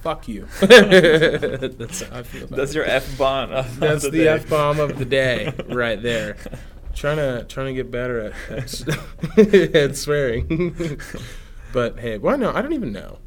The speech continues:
Speaker 1: That's, that's a weird. You're a professor. Like, don't, don't you ever just wish you could just let loose and be yourself? Or, I mean, I guess there's always a level of professionalism, but I,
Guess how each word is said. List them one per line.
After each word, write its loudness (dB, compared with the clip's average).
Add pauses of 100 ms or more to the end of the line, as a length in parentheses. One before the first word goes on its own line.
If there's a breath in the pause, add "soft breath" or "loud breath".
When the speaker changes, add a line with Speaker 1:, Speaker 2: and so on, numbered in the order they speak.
(280)
Speaker 1:
That's, -8
that's -12
a -12
weird. -12 (460 loud breath)
You're 0
a 0
professor. -10
Like, -12 (1300)
don't, 0
don't -2
you -2
ever -6
just -6
wish -10
you -10
could -8
just -8
let -8
loose -10
and -12
be -14
yourself? -12
Or, -4
I -2
mean, -4
I -4
guess -6
there's -6
always -4
a -6
level -4
of -10
professionalism, -10
but -10
I, -6